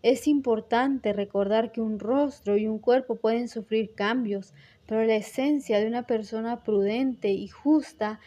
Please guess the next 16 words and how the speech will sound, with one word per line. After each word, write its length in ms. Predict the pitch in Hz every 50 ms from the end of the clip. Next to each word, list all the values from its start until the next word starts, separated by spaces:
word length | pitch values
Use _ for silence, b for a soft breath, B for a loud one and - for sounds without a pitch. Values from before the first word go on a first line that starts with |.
| B B B B B
la 200 | 208 226 233 240
acompañará 840 | 233 240 - 262 247 226 226 254 254 254 247 226 214 214 208 196
hasta 420 | - - 196 196 175 - - 208 185
sus 280 | - 214 196 - -
últimos 640 | 226 226 214 190 - 208 196 196 185 185 185 180 180
días. 480 | 226 233 233 208 196 190 - - _ b b b b b b b - - -
Tercero, 760 | - 214 - 151 - - - 262 247 247 226 - - 196 190 185
la 540 | 202 214 214 208 208 214 208 202 196 196 190 -
gente 520 | - - 254 277 285 277 269 - 302 285
mala 720 | 240 233 220 220 233 254 269 277 247 214 208 208 214 - - -
halla 380 | - 202 208 202 214 240 247
su 140 | 233 - 240
esperanza 680 | 220 - - - 196 190 190 196 208 220 226 - - 233
en 120 | 226 214
la 100 | 202 190
venganza 840 | 185 180 180 180 180 180 196 208 226 254 262 247 220 - 196 190 -